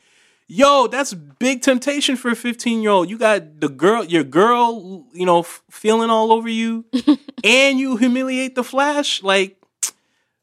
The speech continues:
Speaker 1: bruh, like, that's hard. But then he's like, "Okay, I do that, but then I can't do the right thing." So if Flash is gone, you kinda lose all that.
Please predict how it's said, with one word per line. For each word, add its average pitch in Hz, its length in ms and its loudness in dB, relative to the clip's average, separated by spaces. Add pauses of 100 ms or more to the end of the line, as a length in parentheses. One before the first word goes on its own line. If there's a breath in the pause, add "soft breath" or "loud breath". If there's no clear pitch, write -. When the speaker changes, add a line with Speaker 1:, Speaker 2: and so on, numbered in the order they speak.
(140)
Speaker 1:
bruh, 143 360 2
like, 127 280 2
that's 208 220 2
hard. 226 280 2
But 147 120 0
then 180 140 4
he's 190 200 -2
like, 156 220 2
"Okay, 170 280 2
I 160 120 4
do 151 200 -4
that, 185 440 2
but 127 120 -4
then 143 120 0
I 143 80 2
can't 135 280 -4
do 131 100 -8
the 117 100 -8
right 107 220 -4
thing." 110 360 -6 (680)
So 131 480 0
if 131 140 -10
Flash 214 320 0
is 185 100 -8
gone, 202 280 -2
you 175 60 -10
kinda 180 220 -2
lose 185 260 -6
all 113 160 0
that. 98 220 -14